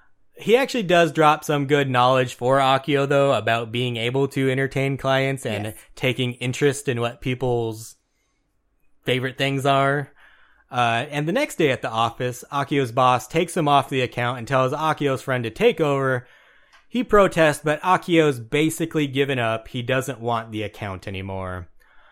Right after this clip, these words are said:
Speaker 1: Walking solemnly through the hallways,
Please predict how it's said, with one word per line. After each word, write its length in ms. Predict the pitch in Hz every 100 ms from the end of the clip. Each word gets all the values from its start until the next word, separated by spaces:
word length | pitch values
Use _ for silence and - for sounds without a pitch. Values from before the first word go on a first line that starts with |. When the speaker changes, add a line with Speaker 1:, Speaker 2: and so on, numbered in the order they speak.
| _ - -
Speaker 1:
Walking 500 | 123 208 185 208 185
solemnly 500 | - 277 254 240 220
through 180 | 214 202
the 80 | 165
hallways, 600 | 151 151 151 151 151